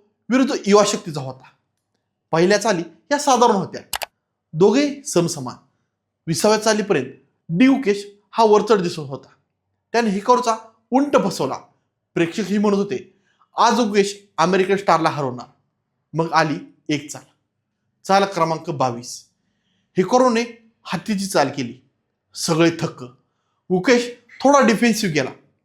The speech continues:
आणि हिकारूने त्याच क्षणाचा फायदा घेतला. एक, दोन, तीन चालीनंतर चेकमेट. संपूर्ण हॉल हिकारूच्या नावाने प्रेक्षकांनी दणाणून सोडला. हिकारू उठला, गुकेशचा राजा उचलला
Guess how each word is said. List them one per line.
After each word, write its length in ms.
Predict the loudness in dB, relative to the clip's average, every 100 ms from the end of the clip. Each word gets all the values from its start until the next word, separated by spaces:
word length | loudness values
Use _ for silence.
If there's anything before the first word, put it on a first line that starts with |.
| _ -2
आणि 160 | 0
हिकारूने 440 | 0 2 2 2 -4 -12 _ _ _ _
त्याच 160 | 0 2
क्षणाचा 320 | 2 2 2 0
फायदा 180 | 0 0
घेतला. 300 | -4 -10 -18 _ _ _ _ 2
एक, 460 | 4 4 -2 0
दोन, 260 | 2 2 0
तीन 180 | -2 0
चालीनंतर 520 | -2 -4 -6 -8 -10 -12 _ _ _ _ _
चेकमेट. 380 | -4 -4 -12 -16 _ _ _ _ _ _ _ 0
संपूर्ण 380 | 2 6 8
हॉल 180 | 8 6 4 -4 _ 0
हिकारूच्या 400 | 4 6 6 6
नावाने 380 | 6 6 4 2 -2 -16 _
प्रेक्षकांनी 560 | 0 2 2 0 0 2
दणाणून 320 | 4 6 4
सोडला. 300 | 2 -2 -4 -12 -12 -12 -12 _ _ _
हिकारू 280 | -2 2 2
उठला, 320 | 2 0 0 0 -12 _ _ _ -6
गुकेशचा 340 | 0 2 4
राजा 260 | 4 4 4
उचलला 360 | 4 2 -2